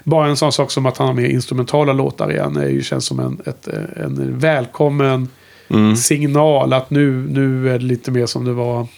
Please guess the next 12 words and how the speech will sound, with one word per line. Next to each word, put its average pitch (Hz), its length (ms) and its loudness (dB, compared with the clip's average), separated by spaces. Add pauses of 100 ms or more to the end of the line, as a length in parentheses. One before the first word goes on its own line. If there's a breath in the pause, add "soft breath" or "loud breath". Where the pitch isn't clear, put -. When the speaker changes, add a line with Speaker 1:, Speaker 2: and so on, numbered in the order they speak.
Speaker 2:
Mm. 107 300 2 (320 loud breath)
Speaker 1:
runt 131 420 -2
Berlin-trilogin 131 960 2
i - 20 4
det 160 120 4
fallet. 156 580 2
Och, 151 120 2
Speaker 2:
Mm. 143 120 2
Speaker 1:
och 147 400 0
liksom 69 460 -2
att 69 140 -6
det, 69 280 -2